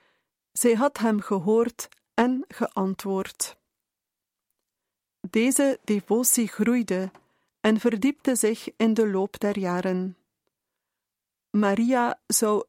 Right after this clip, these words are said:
een belangrijke rol spelen, niet alleen in zijn eerste roeping,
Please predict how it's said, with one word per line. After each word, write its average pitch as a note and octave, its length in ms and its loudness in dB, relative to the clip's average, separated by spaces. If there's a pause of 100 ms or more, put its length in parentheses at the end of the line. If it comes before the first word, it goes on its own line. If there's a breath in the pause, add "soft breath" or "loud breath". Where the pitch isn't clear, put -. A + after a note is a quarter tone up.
(100)
een G#3 200 0
belangrijke G3+ 720 0
rol G#3+ 200 0
spelen, F#3+ 720 -4 (840)
niet C4 260 2
alleen G#3+ 380 0
in G#3+ 220 0
zijn G3+ 220 0
eerste G#3+ 480 -2
roeping, A3+ 500 -2